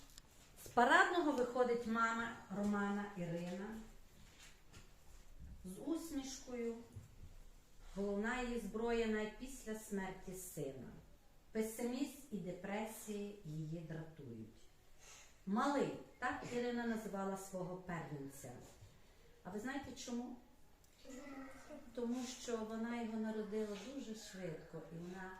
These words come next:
була швидше з ним як друзі, а не як син з мамою. Вона в сімнадцять років його народила, і уявіть собі, яка молода мама, який,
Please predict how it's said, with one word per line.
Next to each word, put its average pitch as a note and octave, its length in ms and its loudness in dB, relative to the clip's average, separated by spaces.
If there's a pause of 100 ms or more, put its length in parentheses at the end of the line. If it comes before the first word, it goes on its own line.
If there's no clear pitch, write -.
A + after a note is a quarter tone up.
(260)
була G#3+ 320 -2
швидше A3+ 540 -4
з F3+ 200 -6
ним G#3 280 -2 (160)
як F3+ 240 -4 (440)
друзі, D#3+ 680 0 (120)
а E3 120 -4
не F3+ 220 -2
як F3+ 140 -4
син G3+ 340 0 (100)
з E3+ 40 -2
мамою. C#3 560 -2 (840)
Вона A3+ 240 0
в A3+ 60 -4
сімнадцять G#3+ 600 0
років A#3 300 -2
його A3+ 200 2
народила, G#3 600 0 (280)
і G3+ 80 0
уявіть G3 400 -2
собі, G3 180 -4
яка F3+ 240 -4
молода E3 480 -2
мама, G#3+ 440 0 (540)
який, G3 520 -4